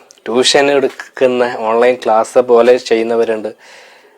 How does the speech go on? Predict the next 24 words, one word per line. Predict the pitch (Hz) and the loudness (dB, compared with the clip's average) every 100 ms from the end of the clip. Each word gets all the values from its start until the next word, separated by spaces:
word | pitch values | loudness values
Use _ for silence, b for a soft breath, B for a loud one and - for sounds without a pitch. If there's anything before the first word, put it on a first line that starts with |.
| b b b - | b b b -6
ഒരുപാട്, | 113 135 147 180 196 | 0 2 4 6 6
ഞാൻ | 147 127 | 8 6
എൻ്റെ | 151 147 | 6 6
കയ്യിൽ | 160 160 | 6 8
ഒരുപാട് | 160 151 151 147 | 6 6 4 4
ആളുകളുടെ | 147 139 135 | 4 4 0
ചാനൽ | 139 135 127 | -2 -2 0
മെയിൻറ്റെയിൻ | 131 127 120 123 123 | -2 -2 0 -2 0
ചെയ്യുന്നത് | 127 120 120 | 0 2 2
ഞാൻ | 131 | 2
അതൊക്കെ | 147 165 - | 2 0 2
എടുത്ത് | 175 151 165 - - | 2 4 2 2 2
കാണിച്ചു | 127 127 123 | 4 4 2
കൊടുത്തു. | 123 107 - - - _ _ _ - - _ 120 | 0 -2 -8 -14 -14 _ _ _ -20 -20 _ 0
ഈ | 117 117 | 2 2
ഷോർട്ട് | - 113 120 | 2 2 2
ഫിലിം | - 135 139 143 | 0 -2 0 2
ചെയ്യുന്നവരുണ്ട്. | 135 127 127 123 113 | 2 4 6 4 2
പലരും | 110 101 120 139 | 0 2 2 2
പറയും | 127 | 2
ഷോർട്ട് | - 117 - | 2 0 0
ഫിലിം | 127 127 127 | -2 -2 -2
ഒന്നും | 127 123 127 | -4 -6 -6
ഇപ്പോൾ | 113 - 120 | -10 -2 0